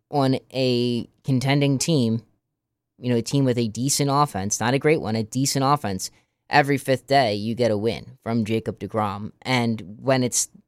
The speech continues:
that automatic that he's holding the opponent to one point seven earned runs in the game, to me, that is more valuable than the position players that are in the field in the National League. So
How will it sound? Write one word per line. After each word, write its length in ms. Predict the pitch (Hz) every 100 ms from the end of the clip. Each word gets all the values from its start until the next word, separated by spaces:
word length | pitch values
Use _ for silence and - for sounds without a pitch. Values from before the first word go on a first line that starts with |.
| _ _ -
that 240 | 135 147
automatic 680 | 151 147 143 123 117 143 151
that 140 | 120
he's 200 | 123 127
holding 380 | 123 120 127 123
the 140 | 120 113
opponent 440 | 110 117 135 147
to 140 | - 120
one 460 | 107 113 123 135 - _ _ _ _ _
point 320 | - 160 -
seven 540 | - - 123 127 139 127
earned 320 | 113 123 123
runs 480 | 107 123 135 135 - -
in 220 | 131 120
the 80 | 107
game, 460 | 107 107 147 175 - _ _ _ _ _ _ _ _
to 100 | 147
me, 140 | 151
that 260 | 135 123 -
is 540 | - 117 117 113 - - -
more 260 | 127 123
valuable 580 | 117 110 110 113 101 98
than 440 | 110 104 101 104 104 _ _ _ _ _ _ 135
the 200 | 131 113
position 380 | - 117 117 117
players 360 | 110 107 107 104
that 180 | 113
are 200 | 110 107 104
in 240 | - 123
the 60 | 104
field 300 | - 113 95
in 80 |
the 80 | 101
National 420 | 98 95 - 98
League. 240 | 95 98 -
So 360 | - 117 104